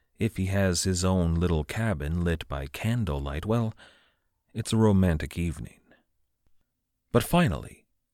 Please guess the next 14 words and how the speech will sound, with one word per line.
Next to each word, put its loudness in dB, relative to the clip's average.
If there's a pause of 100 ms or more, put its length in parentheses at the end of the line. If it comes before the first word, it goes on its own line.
the 2
Adventure 2
Galley 4
was 0
ready 0
to -6
depart. -10 (760)
That 0
morning, 4
the 2
dock 0
was 0
already 0
crowded. -8